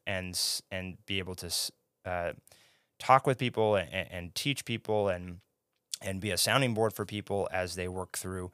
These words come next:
um, uh, questions and, uh, and solving, uh, real estate strategies, um, wherever they are, and, th-, and then getting to, to match make them with those,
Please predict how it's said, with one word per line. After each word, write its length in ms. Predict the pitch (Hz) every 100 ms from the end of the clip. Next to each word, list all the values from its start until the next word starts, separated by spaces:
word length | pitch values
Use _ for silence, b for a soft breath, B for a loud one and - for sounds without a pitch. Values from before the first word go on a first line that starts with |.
| b b b -
um, 440 | 85 87 87 90 - _ _
uh, 140 | 92 90
questions 800 | - 110 - 98 92 90 - -
and, 360 | - 87 87 87
uh, 420 | 87 85 85 90 - -
and 200 | 87 85
solving, 600 | - 98 101 98 92 - _ 92
uh, 260 | 85 87 87 _ _ _ -
real 140 | 101
estate 240 | 92 92 78
strategies, 760 | - 95 98 90 92 87 - -
um, 360 | 85 85 90 92 B B B B _
wherever 260 | 98 95 90
they 120 | 85
are, 200 | 85 87
and, 120 | 87
th-, 100 | 85
and 140 | 95 90
then 180 | 87 85
getting 260 | 87 87
to, 180 | 82 82 - -
to 100 | -
match 360 | 85 85 87 -
make 180 | 73
them 160 | - 90
with 200 | 87 -
those, 380 | - 87 -